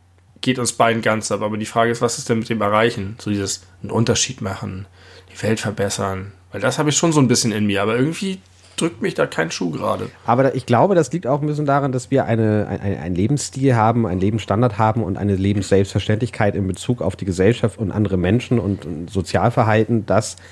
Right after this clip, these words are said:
Speaker 2: am Ende des Tages dazu führt, dass wir gut in den Spiegel gucken können und was potenziell als Vorbild funktionieren könnte, wenn sich dann jemand daran eins nehmen würde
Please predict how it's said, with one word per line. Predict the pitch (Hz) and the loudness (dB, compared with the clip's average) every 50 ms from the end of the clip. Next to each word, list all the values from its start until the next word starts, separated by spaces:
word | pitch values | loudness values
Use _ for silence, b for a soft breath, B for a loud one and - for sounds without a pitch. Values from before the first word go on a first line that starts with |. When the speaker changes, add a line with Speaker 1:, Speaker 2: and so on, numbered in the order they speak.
| B B - | B B -8
Speaker 2:
am | - 90 - | -6 -2 0
Ende | 104 120 120 113 110 | 2 2 2 2 0
des | 104 | 0
Tages | - - 104 98 110 113 110 104 - | 0 2 2 2 4 2 2 0 0
dazu | 110 101 - 107 98 | 0 0 0 -4 -4
führt, | - 113 113 110 | -2 0 0 0
dass | 110 95 104 | 0 0 0
wir | 101 | 0
gut | 92 110 117 127 | 0 0 0 0
in | 120 107 | 0 -2
den | 95 | -2
Spiegel | - - - 104 104 117 120 | -4 -4 -2 0 2 2 2
gucken | 120 - 151 147 135 | 2 2 0 -2 0
können | - - 143 139 151 160 B B B B B B - | 0 2 2 2 2 0 B B B B B B -4
und | 120 110 98 - | -2 -2 0 0
was | 107 107 - - - _ _ _ - _ _ | 0 -2 -2 -6 -18 _ _ _ -20 _ _
potenziell | - 120 117 101 101 - - 113 107 127 - | -2 -2 -2 -2 -2 -2 0 2 2 2 2
als | 90 98 - | 0 -2 -6
Vorbild | - - - 113 110 120 117 - 104 98 95 98 - b b b b b b b b b b _ _ - - | -8 -4 2 4 4 4 4 4 4 4 4 2 0 b b b b b b b b b b _ _ -18 -2
funktionieren | - 113 107 - - - 104 101 101 98 92 | 0 0 0 2 2 2 4 4 4 4 2
könnte, | - - 110 101 98 104 - 98 85 | 2 2 4 4 4 4 2 2 2
wenn | 87 90 92 90 | 2 2 2 2
sich | 95 92 | 0 0
dann | - 92 | 0 0
jemand | 90 92 95 92 92 87 | 0 0 0 0 0 0
daran | 87 85 92 92 85 | 0 0 0 -2 -2
eins | - 80 90 87 - - | -2 -4 -4 -4 -4 -2
nehmen | 90 95 101 95 62 60 64 | -2 0 0 0 -2 -4 -6
würde | 73 82 85 82 78 82 78 | -4 -2 0 0 0 -2 -4